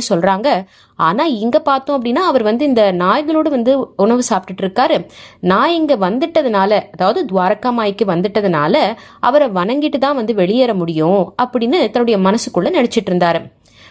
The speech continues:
உடனே பாபாக்கு எல்லாம் தெரியும் இல்லையா, அவர் என்ன பண்றாரு அப்படின்னா, பாவை பார்த்து, "உன்னுடைய ரெண்டு பைசாக்களை உடனே எனக்கு கொடு" அப்படின்னு கேக்குறாரு. பாவ் பைசாக்களை பாபாவுக்கு கொடுத்தப்போ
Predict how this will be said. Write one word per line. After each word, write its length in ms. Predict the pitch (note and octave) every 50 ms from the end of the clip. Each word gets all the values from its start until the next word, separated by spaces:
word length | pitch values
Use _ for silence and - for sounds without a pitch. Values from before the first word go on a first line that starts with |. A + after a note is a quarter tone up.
| _ _ -
உடனே 720 | F#3 F#3 F3 F#3 F#3 G#3 C#4 D#4+ C4+ G#3+ G#3 A3 B3+ C#4
பாபாக்கு 480 | - G#3 F#3 F#3+ F#3 F#3 G3 G#3+ G#3 G#3
எல்லாம் 300 | A3 G3 G3 G#3 G#3+ G#3
தெரியும் 300 | A3 G3+ G3 A3 A#3 G#3
இல்லையா, 420 | E3+ E3+ G3+ C4 G#3+ F#3+ - -
அவர் 240 | - - F#3 F3+ G3
என்ன 180 | G3+ G#3+ A3+ G3+
பண்றாரு 320 | G#3 G3 F#3 F#3+ G3 F#3+ F3
அப்படின்னா, 500 | E3 F3+ F3 C4+ D4+ A#3+ F3+ F#3+ G#3 - - F3+ E3+
பாவை 300 | F3+ F3 F3 F3+ G#3+ A3+
பார்த்து, 680 | G#3+ - F3 E3 E3+ E3+ - C#4+ B3 G#3 G#3 A3+ A3 - - - - - _
"உன்னுடைய 320 | - A3+ A#3 A3+ A#3 G#3+ G3+
ரெண்டு 400 | G#3 G#3 A3+ C4 D4 D4 E4+ E4
பைசாக்களை 680 | F4 G#3 F#3+ G#3+ G3+ - A#3+ G3+ F#3+ - G3+ G#3+ G#3 G3 -
உடனே 400 | - G3 G3 G#3 G3+ G#3 B3 C#4+
எனக்கு 300 | C4+ A3+ G#3 G3 G#3 G3
கொடு" 460 | - G#3+ G#3 G#3 A3 A3+ A3 A3 - -
அப்படின்னு 360 | - F#3+ - F#3 F3 F3+ C4
கேக்குறாரு. 600 | D4 C#4+ G#3+ F3+ F#3+ F3+ E3 D#3+ D#3 E3 E3 - _ _ _ _ - - - _ _ - E3+
பாவ் 300 | F3 F#3 F#3 G3+ A#3+ B3 -
பைசாக்களை 640 | G#3+ F#3+ G3+ G3 A3+ B3 A#3+ A#3 A#3 A3+ A3+ A#3
பாபாவுக்கு 480 | G3+ G3 F3+ F3+ F#3+ A3 A3+ A3+ - A#3 A#3
கொடுத்தப்போ 720 | F#3+ F3 F3 - G3 F#3+ - E4+ D#4+ G#3+ F#3 G3+ A#3+ A3+